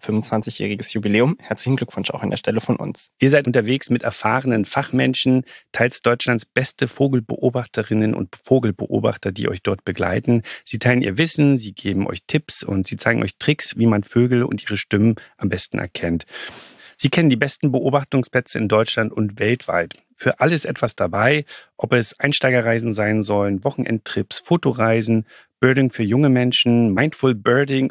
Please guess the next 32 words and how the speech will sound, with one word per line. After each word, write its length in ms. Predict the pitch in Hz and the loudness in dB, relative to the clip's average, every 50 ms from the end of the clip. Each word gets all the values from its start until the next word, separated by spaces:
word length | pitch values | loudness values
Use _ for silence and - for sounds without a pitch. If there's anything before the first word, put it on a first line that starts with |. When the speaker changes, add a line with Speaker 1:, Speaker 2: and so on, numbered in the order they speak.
| - | 0
Speaker 2:
oder 380 | _ 117 123 127 120 117 117 - _ _ | _ 2 2 4 2 0 -2 -6 _ _
Workshops. 600 | 101 101 92 90 - - - 95 92 - - - - - - - - - - _ | -4 -2 -2 -2 -4 -6 -4 -4 -6 -6 -10 -16 -14 -18 -18 -18 -18 -18 -6 _
Das 140 | - 110 | -2 -2
Besondere 460 | - - 120 104 120 135 170 196 180 165 | 0 0 2 4 4 4 4 2 2 2
an 80 | 143 | 2
der 120 | 139 139 127 | 2 2 2
Sache 220 | 131 127 123 131 | 0 0 0 -2
ist, 300 | 127 - 127 123 127 - - - | -4 -2 -4 -4 -4 -8 -6 -6
es 100 | 104 - | -6 -6
ist 160 | - 113 - | -6 -6 -4
ein 140 | 107 98 90 | -4 -4 -2
Gruppenerlebnis 720 | - 147 - 175 151 139 131 135 131 - - 135 131 127 | -2 0 2 2 2 2 2 0 -2 2 2 2 2 2
und 220 | - - - 104 - | -2 -4 -6 -4 0
ihr 240 | - 113 113 110 - - - _ | 0 2 2 0 -2 -8 -18 _
seid 240 | - - 104 - - | -4 -4 -4 -4 -2
immer 160 | 98 101 - | -2 -2 -2
unter 220 | - 92 113 123 | -2 -2 -4 -4
Gleichgesinnten. 800 | 113 90 85 82 - _ - - - 95 92 85 82 - - 87 - _ - | -4 -4 -8 -8 -10 _ -12 -10 -8 -8 -8 -8 -8 -8 -10 -10 -10 _ -16
Speaker 1:
Die 200 | - 123 120 - | -12 -12 -12 -12
Philosophie 540 | - - 120 120 113 117 113 - - 139 | -6 -4 -2 -2 -2 -4 -8 -4 -4 -4
von 200 | 135 - 135 117 | -2 -2 -2 0
Birding 280 | 110 113 110 110 113 113 | 2 2 2 2 0 -6
Tours 380 | - - 117 113 110 - - - | -4 -2 -2 -2 -2 -2 -6 -4
ist 280 | - 120 - - - _ _ _ - | -2 -2 -2 -2 -6 _ _ _ 0
Reisen 400 | 110 104 110 110 113 110 110 123 | 2 2 2 2 0 -2 -4 -2
mit 160 | 135 120 107 | -2 -4 -4
Verantwortung 720 | - - - - 127 127 - - 127 127 - 123 120 117 - | -2 -4 -2 -2 -2 0 2 0 0 2 2 0 0 0 0
im 180 | - 120 120 | -2 -2 -2
Einklang 360 | - 104 113 120 - 127 113 110 | 0 -2 -4 -2 -2 -2 -2 -2
mit 100 | 113 - | 0 0
der 80 | 117 107 | 2 0
Natur 480 | 101 101 - - 160 151 151 147 151 | 0 -2 -2 2 2 4 4 2 0